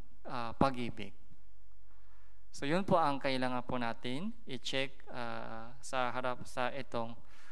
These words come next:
ah, revelation. So, kahit hindi po tayo <clears throat> nagkakatipon-tipon sa isang lugar, pero patuloy po ninyo isama yung mga kapatiran,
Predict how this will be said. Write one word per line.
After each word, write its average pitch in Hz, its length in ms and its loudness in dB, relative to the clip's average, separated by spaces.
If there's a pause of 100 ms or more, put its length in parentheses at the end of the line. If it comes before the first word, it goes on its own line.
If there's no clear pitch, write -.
(180)
ah, 110 240 -2
revelation. 110 640 -2 (1600)
So, - 160 -2 (1120)
kahit 143 480 2 (1300)
hindi 135 160 0
po 147 240 2
tayo 147 720 4 (180)
<clears throat> - 1300 4
nagkakatipon-tipon 151 1300 2
sa 147 320 2
isang 147 320 0
lugar, 175 560 4 (240)
pero 127 240 -2
patuloy 131 480 0
po 131 160 0
ninyo 127 480 0
isama 127 460 0
yung 123 160 -2
mga 123 180 -2
kapatiran, 143 880 2